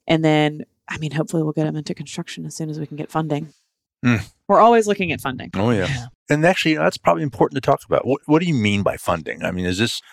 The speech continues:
Speaker 2: I mean, are, are you fundraising through government grants? Are you looking at,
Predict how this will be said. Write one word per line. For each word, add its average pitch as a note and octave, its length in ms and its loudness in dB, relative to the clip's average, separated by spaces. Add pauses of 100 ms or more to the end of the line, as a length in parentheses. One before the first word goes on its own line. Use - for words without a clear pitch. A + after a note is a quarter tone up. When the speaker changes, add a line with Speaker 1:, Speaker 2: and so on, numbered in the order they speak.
(180)
Speaker 2:
I - 60 -4
mean, A2 180 2
are, A#2+ 220 0
are A#2 40 4
you A2+ 120 -2
fundraising A#2 560 2
through F2+ 200 -4
government G2 420 0
grants? F3+ 420 0
Are G#2+ 80 0
you G2+ 140 -2
looking G#2 480 -2
at, E2 160 2